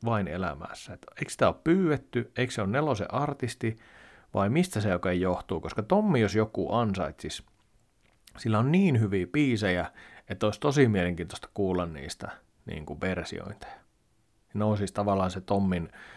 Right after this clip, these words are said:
urakin sieltä niinku kaiken kansan tietoisuuteen, koska kyseessä on niinku ihan timanttinen artisti. Että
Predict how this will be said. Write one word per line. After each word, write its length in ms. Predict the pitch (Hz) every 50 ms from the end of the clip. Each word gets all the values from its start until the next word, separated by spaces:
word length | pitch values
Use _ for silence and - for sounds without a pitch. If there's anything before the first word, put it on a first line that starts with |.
| - - - - - - - - - - -
urakin 460 | - 123 123 123 110 95 87 85 87
sieltä 320 | - - - 90 87 82 78
niinku 360 | 85 85 82 - 82 - - _ _ _ _ _ _ _ _ - -
kaiken 300 | 101 92 90 87 87 80
kansan 300 | - 71 90 90 87 85
tietoisuuteen, 580 | 90 87 87 87 85 87 90 85 78 78 82
koska 220 | 80 80 - - 113 -
kyseessä 420 | 143 160 196 151 113 - - 87
on 60 | 85
niinku 160 | 85 87 87 90
ihan 220 | 90 95 92 92
timanttinen 560 | - 104 98 92 87 78 78 - 85 82 -
artisti. 500 | - 98 90 95 - - - - - - - _ _ _ _ _ _ _ _ _ _ _ _ - - -
Että 260 | - - - 95 82